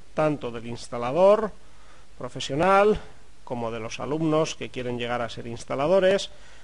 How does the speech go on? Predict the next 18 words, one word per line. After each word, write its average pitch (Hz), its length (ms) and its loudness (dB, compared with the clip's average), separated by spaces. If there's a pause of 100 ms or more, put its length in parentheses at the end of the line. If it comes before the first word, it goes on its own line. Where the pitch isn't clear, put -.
(140)
así 190 380 4
como 175 260 4
los 175 180 4
diseñadores 147 880 0
de 127 200 -8
proyectos, 151 880 -4 (520)
ingenieros, 131 560 -2
arquitectos, 127 840 -6 (100)
etcétera. - 520 -6 (1120)
Nuestro 143 400 0
mail 196 400 6
para 131 240 -2
contactar 123 540 -8
con 131 160 -4
nosotros 180 600 2
es 143 380 -2 (220)
J 147 340 0
P 180 260 4